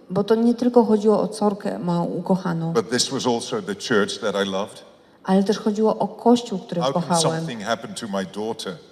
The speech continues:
Speaker 1: Jak mogło się coś takiego
Speaker 2: How can
Speaker 1: wydarzyć
Speaker 2: something like that happen in
Speaker 1: mojej
Speaker 2: my
Speaker 1: córce
Speaker 2: church?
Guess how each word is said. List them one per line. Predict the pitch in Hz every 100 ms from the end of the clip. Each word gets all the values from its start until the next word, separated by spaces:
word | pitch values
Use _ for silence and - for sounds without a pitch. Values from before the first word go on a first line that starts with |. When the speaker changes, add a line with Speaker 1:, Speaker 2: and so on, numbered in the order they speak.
| - _ 185
Speaker 1:
Jak | 226 226
mogło | 240 226 226
się | 214
coś | - 214
takiego | 214 214 233
Speaker 2:
How | 208
can | 214
Speaker 1:
wydarzyć | 147 214 160
Speaker 2:
something | - 156 127 - 117
like | 110 -
that | 117 95
happen | 113 - 104 98
in |
Speaker 1:
mojej | 214 233 233 233
Speaker 2:
my | 202
Speaker 1:
córce | 247 254 226 208 190 208
Speaker 2:
church? | 220